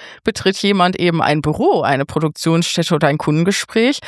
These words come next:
kann für andere kaum erkennbar sein, ob eine Aufnahme stattfindet. Also, der Tipp von unserer Seite nochmal als Unternehmen natürlich, sich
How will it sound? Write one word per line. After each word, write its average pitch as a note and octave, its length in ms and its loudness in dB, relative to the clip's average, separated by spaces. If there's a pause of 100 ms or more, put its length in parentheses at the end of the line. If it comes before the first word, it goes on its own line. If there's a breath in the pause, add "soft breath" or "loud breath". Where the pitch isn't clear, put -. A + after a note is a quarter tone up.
(340 loud breath)
kann A3 200 0
für - 220 -2
andere E3+ 240 -2
kaum C#4+ 240 2
erkennbar C#4+ 540 0
sein, D3 240 2
ob - 100 -4
eine D#3+ 240 2
Aufnahme F3 400 2
stattfindet. A2 800 -2 (140)
Also, E3 300 0 (360 loud breath)
der D3+ 100 4
Tipp - 200 -2
von D#3+ 160 0
unserer F#3 300 2
Seite G3 260 2
nochmal G3 280 4
als F#3+ 140 0
Unternehmen G3 480 2
natürlich, F3 400 0
sich F3 220 0